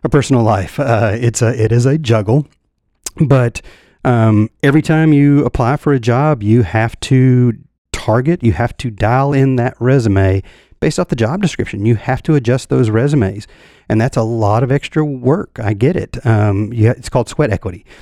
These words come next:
You gotta put in that sweat equity. You gotta put in that extra time to adjust those based off the job description, based off how you meet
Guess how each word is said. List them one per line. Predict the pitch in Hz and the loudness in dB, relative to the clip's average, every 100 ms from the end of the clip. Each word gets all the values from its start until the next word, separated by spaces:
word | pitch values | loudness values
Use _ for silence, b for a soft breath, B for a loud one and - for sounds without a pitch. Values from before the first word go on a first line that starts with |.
| B B | B B
You | 107 | -2
gotta | 107 | -2
put | - 135 | 0 0
in | 131 123 | 0 0
that | 117 | 0
sweat | - - 165 | -2 -2 -2
equity. | 117 101 104 98 | -2 -2 -2 -2
You | |
gotta | 98 95 | -2 -2
put | - 120 | 0 0
in | 120 | 2
that | 110 - | 0 -2
extra | 127 - - | -4 -4 -6
time | - - 127 127 127 110 | -6 -6 -2 0 0 -2
to | - 107 | -2 -4
adjust | 92 104 127 - | -2 0 0 0
those | 98 95 95 101 b b b b _ | -2 0 -2 -6 b b b b _
based | - 110 110 | -2 -2 0
off | 117 117 - | 0 0 -2
the | 101 | -2
job | 101 98 147 | 0 0 -2
description, | 165 190 - 185 175 | -2 -4 -2 -4 -2
based | 131 110 - | -2 -2 -2
off | 104 | -4
how | - - 120 | -6 -2 -2
you | 120 143 | 0 0
meet | 123 127 - - | 2 0 -2 -12